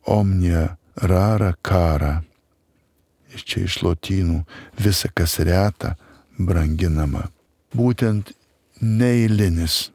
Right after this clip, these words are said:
jo nuoširdumas, žmoniškumas tame susitikime, susitikimuose su žmogumi ir traukė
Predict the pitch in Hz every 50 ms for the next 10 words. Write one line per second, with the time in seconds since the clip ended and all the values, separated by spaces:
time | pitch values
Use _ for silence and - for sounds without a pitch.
0 | _ _ _ _ _ _ _ _ _ _ _ _ _ - - 92 90 87 87 87
1 | 87 80 - - - 101 - - 104 101 92 87 87 87 90 87 85 87 87 90
2 | 90 - - - - 104 104 101 95 - - - - - _ _ _ _ _ _
3 | _ - - 85 90 87 87 - - - - - - - - - - - 98 92
4 | 92 92 - _ _ - - _ _ - - 131 - - - - - - 107 98
5 | 92 90 90 - 92 85 - - 98 95 95 95 90 87 92 92 95 87 87 90
6 | 90 87 - - _ _ _ _ _ _ _ _ - 123 113 101 - - - 95
7 | 98 90 90 92 87 80 - - - - 90